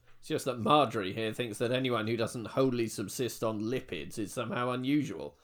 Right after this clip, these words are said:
and it's got it into a binary little head that I eat no fat.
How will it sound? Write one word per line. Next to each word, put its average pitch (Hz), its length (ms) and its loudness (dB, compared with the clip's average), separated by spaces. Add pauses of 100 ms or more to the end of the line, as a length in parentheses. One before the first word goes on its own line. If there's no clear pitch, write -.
(320)
and 117 140 -2
it's 113 240 -6
got 143 160 6
it 127 160 2
into 117 280 -2
a 104 80 2
binary 117 680 0
little 104 320 -2
head 107 280 -2
that 117 220 -2
I 131 380 2
eat 131 360 -4
no 127 280 2
fat. - 600 -8